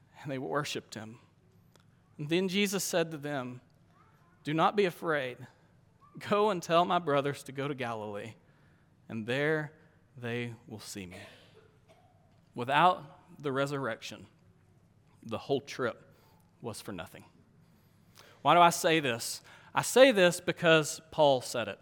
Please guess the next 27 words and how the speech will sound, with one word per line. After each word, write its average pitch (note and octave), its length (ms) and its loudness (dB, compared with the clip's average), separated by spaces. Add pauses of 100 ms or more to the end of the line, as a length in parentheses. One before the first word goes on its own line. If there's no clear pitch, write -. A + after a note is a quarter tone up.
(580)
I - 40 -16
actually G3 260 -4
want E3 120 4
to D3 40 2
back D3 300 4
up F3 220 2
to - 80 -14
First C3+ 300 -6
Corinthians C3+ 480 -4
chapter B2+ 340 -4
fifteen. C3 600 -12 (640)
We're D3 160 0
gonna E3 220 4
read E3 260 2
verses D#3 360 0
fourteen E3+ 440 0
through D#3 160 -2
nineteen D3 460 0
this C3+ 160 -4
time. D3+ 220 0
I'll A3 200 4
put A3 240 -4
it G3+ 100 2
up E3 200 4
on D#3 120 2
the B2+ 60 -4
screen, C#3+ 560 -6